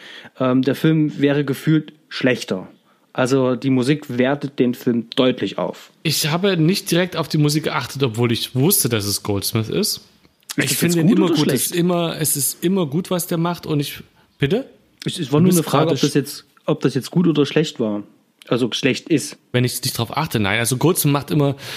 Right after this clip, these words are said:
Speaker 2: äh, der hatte, na, als der angefangen hat, so diese funktionale Musik zu machen, also nach seiner,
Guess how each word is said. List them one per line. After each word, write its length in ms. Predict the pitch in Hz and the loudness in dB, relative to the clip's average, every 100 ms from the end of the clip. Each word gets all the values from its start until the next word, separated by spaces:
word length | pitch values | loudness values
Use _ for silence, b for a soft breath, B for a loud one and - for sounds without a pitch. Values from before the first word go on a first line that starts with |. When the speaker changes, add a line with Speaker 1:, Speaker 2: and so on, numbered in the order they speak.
| B B | B B
Speaker 2:
äh, 640 | 139 135 131 127 127 127 | 0 4 4 2 2 0
der 200 | 120 - 127 | -2 -2 0
hatte, 580 | 139 147 131 139 - - 123 | 2 2 4 2 -4 -8 -4
na, 260 | 127 139 - - _ _ | -2 -2 -4 -16 _ _
als 240 | - 135 - | -4 -2 0
der 100 | - | 0
angefangen 360 | 147 165 143 | 0 0 0
hat, 180 | 139 131 | 0 0
so 360 | - 131 131 - - | 0 0 -2 -6 -4
diese 280 | 127 123 117 _ - _ _ _ - | 0 0 -4 _ -20 _ _ _ 0
funktionale 600 | 170 214 - 123 147 208 | 2 2 2 2 4 4
Musik 360 | 147 117 131 | 4 2 0
zu 120 | - 120 | 0 0
machen, 340 | 127 185 226 | 2 0 0
also 200 | - 117 | 0 2
nach 220 | 117 127 | 2 2
seiner, 640 | 131 127 123 120 117 113 | 0 2 2 2 2 0